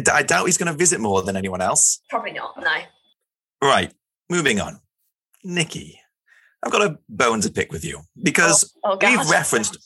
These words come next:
Speaker 1: we've referenced a few times on the pod your driving. And
Speaker 2: Yes.
Speaker 1: we've even tried to expose what really happened that day in Scotland. And we sp-, we've spoken about it in Ash Tazoo's episode in season one.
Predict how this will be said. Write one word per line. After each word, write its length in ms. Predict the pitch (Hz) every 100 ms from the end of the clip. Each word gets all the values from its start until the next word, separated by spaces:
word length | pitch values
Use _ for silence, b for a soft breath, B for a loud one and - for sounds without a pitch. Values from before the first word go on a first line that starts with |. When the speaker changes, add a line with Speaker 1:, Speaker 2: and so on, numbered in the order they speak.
| _ _
Speaker 1:
we've 240 | 156 269 214
referenced 340 | 208 160 143
a 40 |
few 140 | 123 135
times 260 | 101 101
on 60 | 92
the 80 | 87
pod 340 | 82 85 82 - _ _ _ - _ _ _
your 280 | 104 113 107
driving. 680 | 87 98 92 87 78 65 - _ _ _ _
And 280 | 147 151 156
Speaker 2:
Yes. 360 | 165 165 - - _ _ 160
Speaker 1:
we've 160 | 175
even 400 | 214 254 190 131 - _ _ _
tried 300 | - 160 143 131
to 80 |
expose 840 | 127 - - 131 117 101 92 90 -
what 140 | 107 107
really 500 | 110 120 127 117 110
happened 440 | 104 98 82 78 -
that 160 | 82 - - -
day 260 | 107 107
in 100 | 98
Scotland. 560 | 90 - 87 - 78 80 B B B B _
And 320 | 110 117 113 -
we 100 | 104
sp-, 200 | - - 104
we've 80 |
spoken 240 | 95 135 147
about 200 | 127 123
it 100 | -
in 100 | 104 -
Ash 240 | 135 -
Tazoo's 320 | 139 127 135
episode 260 | 131 127 117
in 60 | 107
season 280 | 123 113
one. 220 | 104 104